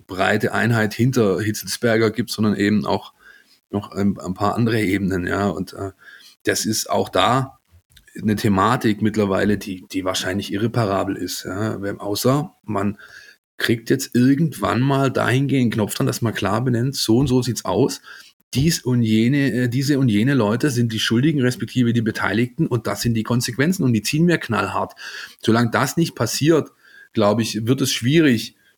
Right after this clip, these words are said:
mh, äh, äh, Verständnis, äh, zu generieren bei der Mitgliedschaft, bei den Angestellten, äh, oder bei vielen Angestellten dafür, was da die letzten Wochen irgendwie passiert ist und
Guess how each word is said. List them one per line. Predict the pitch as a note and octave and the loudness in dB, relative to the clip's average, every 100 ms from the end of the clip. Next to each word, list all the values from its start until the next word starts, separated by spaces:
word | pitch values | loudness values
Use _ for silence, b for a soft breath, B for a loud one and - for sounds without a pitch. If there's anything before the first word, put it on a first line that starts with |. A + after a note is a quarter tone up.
| _ _ - | _ _ -4
mh, | A#2+ A2+ A2+ F3 | 0 2 2 0
äh, | - G#3+ G#2+ | 2 2 2
äh, | E2+ A2 F#2+ D#2+ F#2 A2+ B2 - _ _ - | 2 0 -2 -4 -8 -10 -14 -20 _ _ -2
Verständnis, | B2 A2+ A#2+ C#3+ D3+ C3 - - | 0 2 2 2 2 2 2 -4
äh, | A2 A#2+ A#2 A#2 G#2+ | -4 -2 0 -2 -2
zu | - A#2+ | -4 0
generieren | B2+ A#2+ G2 G#2+ A#2+ G#2+ | 2 2 2 2 2 2
bei | G#2 A#2+ | 2 2
der | B2+ | 0
Mitgliedschaft, | C3 B2+ A2 A2+ G2+ - | 0 0 0 0 -2 0
bei | A2+ | 0
den | A#2+ | 2
Angestellten, | A2 A#2+ A#2 A2 G#2 G#2+ A2+ A2 | 2 2 2 0 0 0 0 0
äh, | G2+ G#2 G#2 G2+ | 2 2 2 2
oder | F#2+ | 0
bei | F#2+ | -2
vielen | - B2+ G#2+ | 2 2 2
Angestellten | G2+ G2 G#2+ G2 G2+ - B B _ | 0 0 0 0 -2 -10 B B _
dafür, | F2+ F#2+ - G#2 | -2 -2 0 2
was | G2 | 0
da | - F#2 | -2 -8
die | F2+ | -8
letzten | F#2 - F#2+ | -8 -8 -2
Wochen | F#2+ F#2+ G#2 | -2 0 0
irgendwie | F#2 F#2+ F#2 | 0 -2 -4
passiert | - - G2+ A#2+ | -8 -4 0 0
ist | A2 | 0
und | G2 | -2